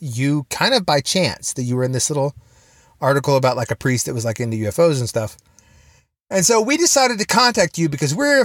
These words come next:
in fear for our mortal souls." And <laughs> he said, "Oh, really?" He said, "Look, here's the thing. We work for the D O D. And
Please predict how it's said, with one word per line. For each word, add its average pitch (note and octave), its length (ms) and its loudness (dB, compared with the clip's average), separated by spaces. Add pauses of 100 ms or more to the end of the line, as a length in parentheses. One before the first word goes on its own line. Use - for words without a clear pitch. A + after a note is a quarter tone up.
in F#3+ 140 -4
fear F3+ 320 0
for D#3 160 0
our C#3 100 2
mortal C3 400 -2
souls." - 600 -8 (1900)
And B2+ 180 -4
<laughs> - 340 -2
he F#3 300 2
said, B2+ 320 0 (280)
"Oh, D#3 380 0
really?" F4 480 -2 (1120)
He C#3 120 -4
said, D3 260 -4
"Look, E3 340 0
here's E3+ 380 -2
the E3 100 -4
thing. E2+ 320 -12 (1200)
We F3+ 160 0
work A#3+ 240 2
for - 80 -8
the G#3 120 -2
D E3+ 200 2
O E3 100 4
D. G2 300 -8 (1700)
And D3 500 0